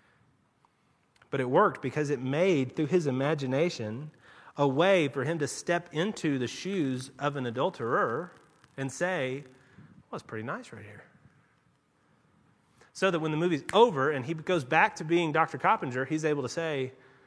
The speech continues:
"Wait a minute, should I do that or not? Is the Bible right or not?" And this argument from the movie didn't come in a series of propositions.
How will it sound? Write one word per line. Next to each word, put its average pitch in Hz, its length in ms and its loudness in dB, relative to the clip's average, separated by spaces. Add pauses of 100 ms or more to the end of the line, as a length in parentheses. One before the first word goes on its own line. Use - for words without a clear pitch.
(140)
"Wait 180 100 -2
a 190 60 -2
minute, 107 220 -6 (1300)
should 110 200 -8
I - 20 -6
do 107 160 -6
that 226 320 -2
or 131 80 -8
not? 170 260 -6 (800)
Is 127 140 -8
the 110 100 -12
Bible 127 440 -8
right 92 440 -12 (360)
or 123 100 -8
not?" 151 400 -10 (1040)
And 147 100 -2
this 180 200 -4 (320)
argument 170 520 4
from 185 200 0
the 147 80 2
movie 175 320 0
didn't 160 220 -4
come 196 360 2
in 139 80 0
a 127 60 0
series 180 520 2
of 117 160 -4
propositions. 127 1000 -2